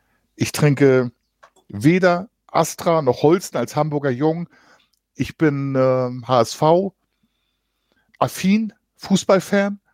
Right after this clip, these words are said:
aber mit einer Affinität zum H S V, weil ich da gekickt hab. Meine Familie ist komplett Sankt Pauli, also es ist interessant, wenn die gegeneinander spielen. Ich trink Becks. Darf ich nicht sagen? Jetzt hab ich's gesagt, oder?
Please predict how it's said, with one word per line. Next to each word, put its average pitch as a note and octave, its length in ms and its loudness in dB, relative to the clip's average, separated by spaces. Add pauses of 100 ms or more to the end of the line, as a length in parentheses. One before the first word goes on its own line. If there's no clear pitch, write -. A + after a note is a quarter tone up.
(460)
aber C3 200 2
mit C#3 180 -2
einer B2+ 120 0
Affinität D3+ 480 -2
zum D3 160 -2
H D3 80 4
S - 60 -2
V, D3+ 160 2
weil C#3 100 4
ich - 60 -4
da C3+ 120 -2
gekickt A2+ 380 -8
hab. E3+ 120 -4
Meine B2+ 200 0
Familie C#3+ 360 2
ist - 140 -6
komplett F3 400 -4
Sankt D#3+ 240 -6
Pauli, D#3 420 0
also B2+ 220 0
es - 120 -6
ist - 60 -2
interessant, D3 540 -2
wenn C3 140 0
die C#3 100 -12
gegeneinander C3+ 540 0
spielen. D3 420 0 (400)
Ich - 140 -6
trink A#2 180 0
Becks. - 300 -4 (720)
Darf C3 200 0
ich B2+ 140 -4
nicht A#2 140 -4
sagen? D3 440 2 (300)
Jetzt - 160 -6
hab B2 100 0
ich's - 140 -4
gesagt, F2+ 380 -4
oder? C3+ 260 -2